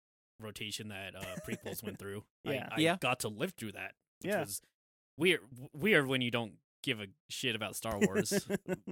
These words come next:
Speaker 1: So,
Speaker 3: I mean,
Speaker 1: like
Speaker 3: yeah, like I said, it's one of those, like, growing up, I think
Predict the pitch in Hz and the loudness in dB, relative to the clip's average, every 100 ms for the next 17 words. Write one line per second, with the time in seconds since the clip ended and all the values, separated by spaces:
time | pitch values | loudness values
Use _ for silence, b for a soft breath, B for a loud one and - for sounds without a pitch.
0 | 170 - - 175 180 165 143 - 156 131 | -8 -4 2 6 6 4 0 4 6 6
1 | 135 - 151 - 160 151 139 120 113 - | 4 4 2 4 2 4 4 2 -2 -4
2 | - - - 202 - 165 160 139 165 120 | -4 -4 -2 0 6 8 8 4 4 2
3 | 135 131 | 0 -4